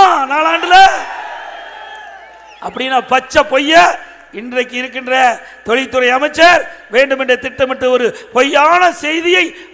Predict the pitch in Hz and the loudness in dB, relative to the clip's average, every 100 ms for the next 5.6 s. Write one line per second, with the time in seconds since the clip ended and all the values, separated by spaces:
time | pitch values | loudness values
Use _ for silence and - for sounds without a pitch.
0 | 185 226 240 269 254 262 247 214 - - | -6 -6 -4 -6 -6 -4 -6 -6 -12 -20
1 | - _ 226 277 277 - 226 269 302 381 | -20 _ -10 -10 -10 -10 -8 -6 0 0
2 | 370 - - - _ - 214 226 233 220 | 0 -4 -18 -20 _ -12 -12 -12 -12 -8
3 | 220 262 240 233 233 220 214 240 254 247 | -6 -6 -2 0 0 -4 -8 -12 -6 -6
4 | 233 262 247 240 233 226 226 262 262 233 | -6 -6 -6 -4 -6 -6 -6 -8 -6 -4
5 | 220 269 277 269 311 | -4 -4 -8 -10 -4